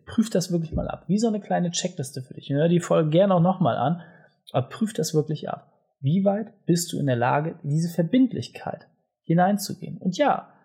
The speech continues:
manchmal braucht es ein Dienstleister, besser funktioniert. Ja, manchmal brauchst du ein bisschen, bis ein Mitarbeiter sich entwickelt. Das sind alles Dinge, die vollkommen normal sind. Hast du den Atem dafür? Kannst du es ertragen? Hast du das Vertrauen, dass du es hinbekommst?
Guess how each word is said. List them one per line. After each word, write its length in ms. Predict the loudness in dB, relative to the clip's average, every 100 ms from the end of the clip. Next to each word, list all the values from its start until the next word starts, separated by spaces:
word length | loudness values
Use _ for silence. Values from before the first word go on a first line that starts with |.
| _ _ -4
manchmal 320 | 0 2 2
braucht 460 | 4 2 2 -6 -18 -4
es 180 | -4 -2
ein 60 | -2
Dienstleister, 560 | -2 -2 -2 -2 -2
besser 240 | -2 -4 -6
funktioniert. 460 | -8 -8 -8 -6
Ja, 120 | -2
manchmal 320 | 0 0 0 0
brauchst 280 | 0 2
du 40 | 0
ein 20 |
bisschen, 200 | 0 -4
bis 120 | -2
ein 80 | -2
Mitarbeiter 440 | -2 0 0 0
sich 180 | -4 -6
entwickelt. 300 | -8 -8 -6
Das 100 | -6
sind 160 | -4 0
alles 260 | 0 0
Dinge, 160 | 0 0
die 80 | 0
vollkommen 480 | 0 -2 0 0 2
normal 320 | 2 0 -2
sind. 160 | -6 -14 _ _ _
Hast 340 | -8 -4 -4 -4
du 40 |
den 200 | -6 -6 -8
Atem 360 | -10 -8 -8
dafür? 340 | -8 -12 -18 -20 _ _ _ -14
Kannst 360 | -4 -4 -4
du 40 | -6
es 100 | -6
ertragen? 580 | -6 -8 -10 -10 -12 -20 _ _ _ _ _
Hast 280 | -6 -4 -4
du 40 | -4
das 140 | -6
Vertrauen, 440 | -8 -8 -4 -2
dass 180 | -4 -6
du 80 | -4
es 120 | -4
hinbekommst? 640 | -4 -6 -8 -18 -20 _